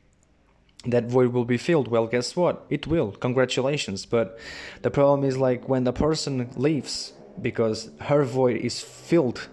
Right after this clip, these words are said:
and yours is not, and yours is not, um, that void will come back. And not only that void will come back, you will have to understand that that void cannot be filled by anyone but yourself.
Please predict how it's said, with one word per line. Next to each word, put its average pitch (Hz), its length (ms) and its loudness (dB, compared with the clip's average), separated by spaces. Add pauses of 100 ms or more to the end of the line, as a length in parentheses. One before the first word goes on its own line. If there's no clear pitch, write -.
(120)
and 113 180 0
yours 123 280 2
is - 60 -6
not, 160 360 -4 (680)
and 123 160 0
yours 123 220 2
is 113 100 -2
not, 131 320 -4 (160)
um, 110 460 -4 (640)
that 135 300 -2
void 123 420 2 (180)
will 120 160 0
come 110 260 -2
back. - 360 -8 (500)
And 113 380 -2
not 123 120 2
only 127 160 2
that 120 260 0
void 123 220 0
will 117 160 -2
come 117 260 -2
back, 143 580 -6
you 117 320 -2
will 110 420 0
have 165 360 -6
to 123 160 0
understand 117 500 -2
that 110 220 -6
that 147 160 0
void 131 340 0
cannot 123 340 -2
be 120 100 0
filled 143 280 -2
by 120 180 0
anyone 117 460 -2
but 107 220 -2
yourself. 143 500 -4